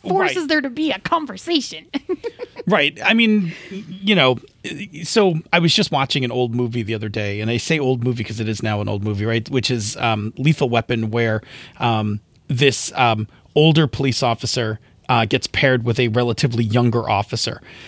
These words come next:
Speaker 2: and they're, they're, they don't know each other, right? So they're trying, they're having this awkward conversation, like, they're trying to break the ice with each other, and, um, the younger one asks, like, "Well, what kind of gun are you carrying?" And he's like, "I've got a Smith and, Smith and Wesson thirty-eight," which is, like,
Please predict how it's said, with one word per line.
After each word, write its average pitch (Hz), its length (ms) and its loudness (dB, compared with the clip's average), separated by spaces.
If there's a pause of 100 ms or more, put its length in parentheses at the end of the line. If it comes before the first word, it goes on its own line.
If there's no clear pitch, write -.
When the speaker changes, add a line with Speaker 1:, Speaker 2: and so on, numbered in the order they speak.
(200)
Speaker 2:
and 139 440 2 (720)
they're, 147 500 -2
they're, 165 400 -2
they 180 120 0
don't 175 160 2
know 208 200 2
each 160 160 -2
other, 131 160 0
right? 143 200 0
So 139 120 -6
they're 135 80 -2
trying, 143 260 -2
they're 135 140 0
having 151 260 2
this 135 180 -2
awkward 131 300 -2
conversation, 131 840 0
like, 123 180 -2
they're 123 120 -2
trying 139 160 0
to 120 60 2
break 127 240 -2
the 139 100 -2
ice 143 180 2
with 123 100 -2
each 117 140 -4
other, 120 240 -4 (600)
and, 143 520 -2
um, 120 480 -2 (380)
the 160 160 0
younger 175 360 2
one 139 220 0
asks, 151 480 -2
like, 131 120 0
"Well, 139 120 4
what 147 140 0
kind 143 200 0
of 120 100 -2
gun 143 200 2
are 143 60 2
you 123 140 -4
carrying?" 117 520 -6
And 117 80 -4
he's 117 160 -6
like, 123 180 -6
"I've 127 140 0
got 120 100 -2
a 117 60 -4
Smith - 300 -2
and, 131 200 -4 (140)
Smith 190 280 2
and 170 80 4
Wesson 139 300 0
thirty-eight," 135 480 2
which 131 160 -2
is, 120 60 -2
like, 123 140 0